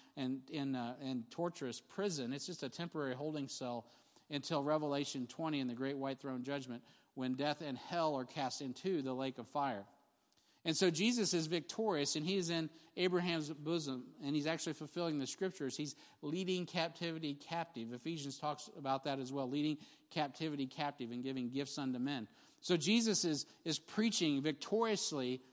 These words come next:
for three days in the center of the earth. It's an incredible thing before he resurrects.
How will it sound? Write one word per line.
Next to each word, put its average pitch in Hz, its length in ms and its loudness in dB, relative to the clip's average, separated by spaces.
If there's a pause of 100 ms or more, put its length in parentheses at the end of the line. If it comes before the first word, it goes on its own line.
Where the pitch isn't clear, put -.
(160)
for 147 120 0
three 214 300 -2
days 160 420 2
in 139 120 2
the 135 80 0
center 190 260 -2
of 165 60 -2
the 147 140 0
earth. 123 200 -2
It's 147 160 -4
an 147 60 -2
incredible 151 420 -2
thing 139 300 -2
before 147 280 -2
he 165 140 0
resurrects. 147 760 -2